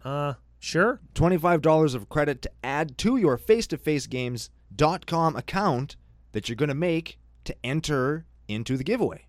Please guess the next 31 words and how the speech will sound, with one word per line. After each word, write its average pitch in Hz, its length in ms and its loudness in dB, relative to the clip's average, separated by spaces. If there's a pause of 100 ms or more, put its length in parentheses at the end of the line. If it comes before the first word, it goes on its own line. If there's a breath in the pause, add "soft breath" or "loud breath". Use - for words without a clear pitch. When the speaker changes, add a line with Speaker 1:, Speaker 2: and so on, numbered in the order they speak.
Speaker 2:
Make 117 160 -4
an 110 80 -4
account, 190 480 0
you 107 100 -6
leave 120 200 0
a - 40 -6
comment, 170 540 0
you 110 80 -6
tell 127 160 -2
them 127 80 -2
that 110 80 -6
Ryan 117 240 0
and 110 100 -6
Brando 165 340 4
sent 160 280 -2
you, 156 180 0 (340)
get 104 140 0
yourself - 300 2
entered 98 220 0
in 90 100 2
to 85 80 -2
win 87 200 2
that. - 220 -8 (160)
Speaker 1:
I'm 196 160 0
gonna 294 220 0
expand 165 560 0
that 165 140 2
a 156 40 -2
little 156 220 0
bit 160 280 0
to 147 360 2